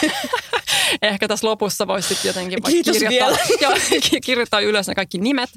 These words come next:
Speaker 2: Mm.
Speaker 1: vuodet,
Speaker 2: Mm.
Speaker 1: paikat, missä ne on tapahtunut,
Speaker 2: Mm.
Speaker 1: laittaa ne nettiin, niin kuin vaikka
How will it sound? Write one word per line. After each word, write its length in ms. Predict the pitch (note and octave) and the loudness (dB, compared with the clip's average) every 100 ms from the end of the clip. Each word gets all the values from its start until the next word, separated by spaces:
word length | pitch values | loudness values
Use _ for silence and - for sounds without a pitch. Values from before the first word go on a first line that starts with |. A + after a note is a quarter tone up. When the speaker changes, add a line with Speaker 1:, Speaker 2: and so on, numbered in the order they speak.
| - | -4
Speaker 2:
Mm. 220 | F#3+ F#3+ - | -2 -2 -4
Speaker 1:
vuodet, 420 | G#3 G3+ G3 F#3+ - - - | -2 0 2 0 -2 -10 -8
Speaker 2:
Mm. 40 | G3 | -2
Speaker 1:
paikat, 340 | G3 F#3+ G3 | 0 0 -2
missä 220 | G3 - | -2 -2
ne 60 | F#3+ | -2
on 80 | F#3+ | -2
tapahtunut, 600 | F#3+ G3 - G3+ G3 - | -2 -4 -4 -4 -4 -4
Speaker 2:
Mm. 180 | F#3+ F#3+ | -6 -4
Speaker 1:
laittaa 280 | F#3+ F#3 F#3+ | -4 -4 -6
ne 80 | G3 | -4
nettiin, 540 | A3 A3 - G3 F#3+ | -4 -4 -2 -2 -2
niin 160 | G3 F#3+ | -6 -6
kuin 180 | G3 F3 | -6 -4
vaikka 260 | F3+ - | -6 -6